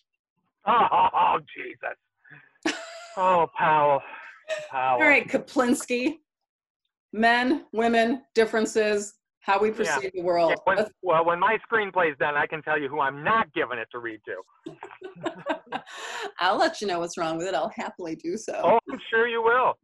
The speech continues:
Speaker 1: I'll give you a big red marker. You can just go, go to town. I'll give you a couple. You'll probably need a couple.
Speaker 2: <laughs> All right, let's, let's move on to another one. Um,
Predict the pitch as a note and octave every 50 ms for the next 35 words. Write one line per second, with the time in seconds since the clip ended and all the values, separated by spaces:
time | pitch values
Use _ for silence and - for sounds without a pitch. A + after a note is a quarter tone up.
0 | _ _ _ E4 - - E3+ F3+ F#3+ G#3+ G3 G3 E3+ C#3 G3 G#3 A3 G3 G#3 A3
1 | A3+ G#3 G#3+ A3 A3 A3+ G#3+ - G3 D#3+ D3 D#3+ F#3 E3 C3+ A#2+ B2 D#3 E3+ F#3+
2 | G3 F#3 _ _ _ - F3+ F#3 G3+ F#3+ E3+ - F#3+ E3 D3 D#3+ G#3+ A3+ F#3+ D#3+
3 | - - - A3 - C3+ A2+ A#2 B2 - E3+ E3 D#3 D#3+ D#3 D3+ C3+ - - D#3+
4 | E3 - - - - _ _ _ - - _ _ _ - E4 E4+ - - F#4+ -
5 | - _ G#4 - - - - - - - - - - - - - D#4 C#4+ C4+ B3+
6 | B3+ C#4+ - A4+ - - D#4+ E4+ B4 B4+ - C5+ A#4 A4 D4+ D4 C4+ B3+ B3+ B3+
7 | - A#3+ A#3 A3 G#3+ G3+ G3 F#3+ F3+ E3+ E3 D3+ D3 D3 D3+ - - F3 F3 F3
8 | F3 F3 F3 F3+ F3 F3+ F3 F3 F#3+